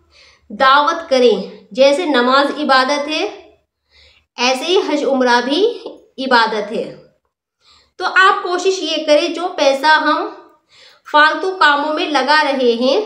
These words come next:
दावत में लगा रहे हैं या किसी भी काम में लगा रहे हैं, वो इतना ही पैसा हम गरीब के काम लाएं, जो कि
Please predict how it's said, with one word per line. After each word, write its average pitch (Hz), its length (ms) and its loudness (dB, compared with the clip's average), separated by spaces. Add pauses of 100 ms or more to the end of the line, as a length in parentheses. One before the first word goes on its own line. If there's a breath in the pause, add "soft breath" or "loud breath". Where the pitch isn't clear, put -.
(1300)
दावत 277 460 2
में 311 100 -2
लगा 240 300 2
रहे 247 200 0
हैं 269 180 0
या 277 180 -2
किसी 294 220 -8
भी 302 140 -6
काम 277 260 2
में 277 120 2
लगा 254 300 0
रहे 254 280 2
हैं, 269 160 0
वो 294 220 -2
इतना 302 320 -4
ही 339 200 -2
पैसा 269 420 2
हम 285 240 2 (800 loud breath)
गरीब 277 480 0
के 339 160 -6
काम 269 300 2
लाएं, 269 340 0
जो 294 200 -2
कि 339 220 -2